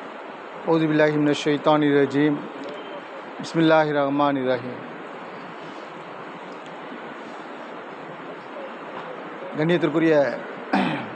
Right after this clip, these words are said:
பெரியவர்களே, சகோதரர்களே, அல்லாஹ் தஆலா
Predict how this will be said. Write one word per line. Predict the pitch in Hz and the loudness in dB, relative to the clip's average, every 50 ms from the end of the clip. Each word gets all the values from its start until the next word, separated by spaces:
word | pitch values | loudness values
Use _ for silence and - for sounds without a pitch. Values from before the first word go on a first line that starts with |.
| - - | -2 2
பெரியவர்களே, | 160 170 170 170 156 151 156 160 165 160 - | 4 6 6 6 6 6 4 4 4 2 2
சகோதரர்களே, | 156 147 147 147 143 135 135 135 139 151 160 - - - - - - - - - - - - - - - - - - - - - - - - - - - - - - - - - - - - - - - - - - - - - - - - - - - - - - - - - - - - - - - - - - - - - - - - - - - - - - - - - - - - - - - - - - - | 4 4 6 6 6 4 4 4 2 2 0 -2 -8 -12 -12 -12 -12 -12 -12 -12 -14 -14 -14 -12 -12 -12 -12 -12 -12 -12 -12 -12 -12 -12 -12 -12 -12 -12 -12 -12 -12 -12 -12 -12 -12 -12 -12 -12 -12 -12 -12 -12 -12 -12 -12 -12 -12 -12 -12 -12 -12 -12 -12 -12 -12 -12 -12 -12 -12 -12 -12 -12 -12 -14 -14 -14 -12 -14 -14 -14 -12 -12 -12 -12 -14 -14 -14 -14 -14 -12 -12 -12 -12 -12 -12 -12 -14 -14 -14 -8 -2 2
அல்லாஹ் | 143 165 180 170 165 160 - 170 | 6 6 6 6 6 4 4 4
தஆலா | 160 165 170 | 6 8 6